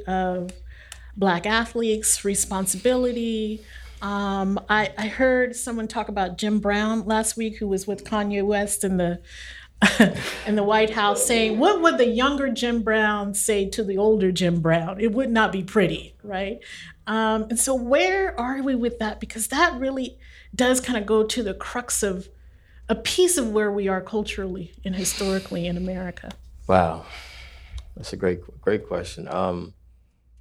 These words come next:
Speaker 2: so the first books I read when my mama took me to the library when I was eight, and I always say this to young people now, 'cause a lot of folks, not just young people, older people as well, uh, people say they don't love to read. I'm just like, "Well, you know,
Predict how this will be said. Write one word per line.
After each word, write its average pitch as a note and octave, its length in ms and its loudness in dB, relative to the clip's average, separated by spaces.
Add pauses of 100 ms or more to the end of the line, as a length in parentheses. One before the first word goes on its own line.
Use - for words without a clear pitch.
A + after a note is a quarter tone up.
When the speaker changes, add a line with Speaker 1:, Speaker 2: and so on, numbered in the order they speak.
(920)
Speaker 2:
so - 200 2
the A#2 100 0
first E3+ 380 -2
books A#2+ 240 0
I G2 100 -4
read G2 360 -2
when F2+ 120 -8
my F#2+ 80 -4
mama G2+ 300 -6
took - 160 -12
me F#2+ 60 -10
to F#2 100 -10
the F2+ 60 -4
library F2 440 -2
when F2 140 -8
I E2+ 60 -6
was E2 200 -12
eight, F2+ 360 -4 (100)
and F2+ 120 -4
I F2 180 -4
always G#2 200 0
say G2 100 -4
this F#2 180 -6
to F2 40 -8
young F#2 180 -2
people F2 280 -6
now, F2+ 220 -2
'cause F2+ 100 -8
a E2 40 -6
lot F2+ 160 0
of F2+ 100 -8
folks, F2 260 -4
not C3+ 120 0
just E2+ 140 -12
young F2+ 140 -2
people, F2 180 -4
older G2 180 0
people F2+ 180 -6
as F2 80 -10
well, F#2 400 -2 (400)
uh, F2+ 340 0
people B2+ 200 -6
say C3+ 120 0
they B2+ 60 2
don't B2 120 2
love A#2+ 140 0
to G#2 100 2
read. A2 300 0
I'm F#2 120 -6
just F#2+ 120 -8
like, G2 140 -4
"Well, F#2+ 340 -6 (340)
you A2+ 100 -6
know, G2 400 0